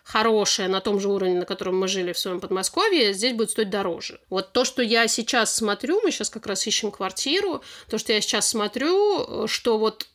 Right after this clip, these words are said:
ну, скажем так, отвечает моим представлениям о прекрасном жилье, стоит порядка двух тысяч евро. Соответственно, сдать, э, наш дом мы можем, ну, за полторы,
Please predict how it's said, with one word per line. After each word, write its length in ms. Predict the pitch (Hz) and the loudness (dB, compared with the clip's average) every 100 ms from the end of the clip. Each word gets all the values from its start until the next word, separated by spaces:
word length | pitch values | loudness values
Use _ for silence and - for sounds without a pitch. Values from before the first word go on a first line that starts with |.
| - | -8
ну, 240 | 220 220 | -6 -4
скажем 260 | - 226 220 | -4 -2 -2
так, 160 | 226 - | -2 -6
отвечает 520 | 233 240 277 247 202 | -4 -2 2 2 2
моим 340 | 226 226 220 202 | 2 4 4 0
представлениям 840 | 190 - 208 214 185 180 170 - - | -4 -4 0 0 0 0 -4 -10 -8
о 40 | |
прекрасном 540 | 302 - 220 208 196 | -4 0 0 0 0
жилье, 360 | 185 208 220 359 427 | 0 0 2 0 -2
стоит 440 | - 233 277 320 | -4 0 0 0
порядка 380 | 220 208 254 254 | 2 2 2 -2
двух 220 | 190 220 | -2 -4
тысяч 320 | - 214 202 - | -2 -2 -2 -4
евро. 300 | 165 - - | -6 -10 -6
Соответственно, 560 | - 226 202 226 233 220 | -2 0 2 2 4 2
сдать, 600 | 196 233 247 247 - - | 2 2 2 2 0 0
э, 280 | 214 214 208 | -2 -2 0
наш 360 | 220 220 208 | 2 2 2
дом 400 | 196 247 381 415 | 0 2 2 2
мы 340 | 233 214 269 294 | 0 2 2 2
можем, 840 | 214 220 269 247 233 226 214 202 - _ _ | 2 2 2 2 2 2 0 -2 -8 _ _
ну, 880 | 233 226 233 247 277 285 294 294 294 | -8 -4 -2 -2 0 2 4 4 4
за 220 | 233 208 240 | 2 0 2
полторы, 1000 | 233 214 - - 214 208 254 330 370 | 2 0 -2 -2 0 2 4 6 6